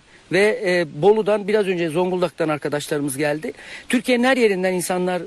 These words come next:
motorcu arkadaşlarımız, onun dışında karavancı arkadaşlarımız ve offroad gruplarımız, e, yaylaya geliyorlar.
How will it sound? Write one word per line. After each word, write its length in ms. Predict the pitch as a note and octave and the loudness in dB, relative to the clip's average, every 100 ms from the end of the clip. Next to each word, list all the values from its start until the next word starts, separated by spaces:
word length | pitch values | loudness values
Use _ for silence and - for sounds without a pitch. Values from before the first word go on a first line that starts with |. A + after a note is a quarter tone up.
| A3 E3 | -8 -4
motorcu 400 | F3 G#3 F#3+ G#3 | 0 0 2 0
arkadaşlarımız, 720 | G3 F3 E3 - D#3 G3 - - - | 0 -2 -2 -2 -4 -4 -10 -12 -4
onun 200 | F#3 A3 | 0 2
dışında 280 | G#3 - G#3 | 0 0 -2
karavancı 560 | - F3+ F#3 F#3+ F#3+ A3 | 2 2 4 4 4 2
arkadaşlarımız 640 | G3 F3 D3+ - F3+ A3+ | 2 -2 -2 -2 -4 0
ve 60 | G3+ | 2
offroad 360 | G3+ G3+ G#3 - | 4 4 0 0
gruplarımız, 600 | F3 D#3+ F3 E3+ F#3 - - - - - | -2 0 0 2 -2 -4 -12 -18 -10 -2
e, 60 | |
yaylaya 500 | E3 E3 F3 F3 E3 | 0 4 4 4 2
geliyorlar. 520 | D3 D#3 D#3+ D#3 F#3+ | 2 0 0 2 0